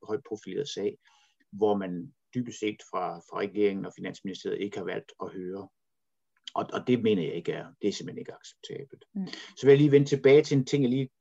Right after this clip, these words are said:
Speaker 1: øh, også bare sige på E U-planen, det kender jeg helt generelt, at der er jo den risiko ved det her, at, at det, at man får ekstra penge til noget, bliver sådan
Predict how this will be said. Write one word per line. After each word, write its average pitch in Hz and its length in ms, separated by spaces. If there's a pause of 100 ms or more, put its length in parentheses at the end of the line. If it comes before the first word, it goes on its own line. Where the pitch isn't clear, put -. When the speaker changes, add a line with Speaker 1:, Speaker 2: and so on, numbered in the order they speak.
(120)
Speaker 1:
øh, 120 260
også 123 200
bare 135 120
sige 147 200
på - 120
E 156 160
U-planen, 110 380
det 113 120
kender 120 180
jeg 123 60
helt 123 120
generelt, 104 300
at - 80
der 131 80
er 139 40
jo 151 60
den 156 100
risiko 156 420
ved 107 60
det 107 140
her, 101 200 (800)
at, 113 240 (360)
at 113 180
det, 160 120
at 147 80
man 127 220
får 127 120
ekstra 143 340
penge 135 220
til 127 160
noget, 104 380 (1000)
bliver 117 160
sådan 120 400